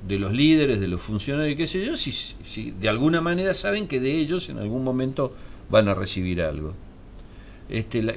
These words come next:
creo que la República funciona, debería funcionar distinto en ese sentido.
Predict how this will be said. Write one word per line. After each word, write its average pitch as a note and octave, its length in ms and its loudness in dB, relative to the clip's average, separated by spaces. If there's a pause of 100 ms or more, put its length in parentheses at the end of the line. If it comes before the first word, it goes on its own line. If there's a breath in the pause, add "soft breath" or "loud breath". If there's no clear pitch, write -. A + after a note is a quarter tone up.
(100)
creo F#3+ 220 8
que E3+ 120 2
la C3+ 100 6
República C#3+ 540 2
funciona, C#3+ 640 0
debería A2+ 440 2
funcionar A#2 520 -2
distinto C#3+ 500 -2
en F#2 100 0
ese F2 180 -4
sentido. F2 540 -2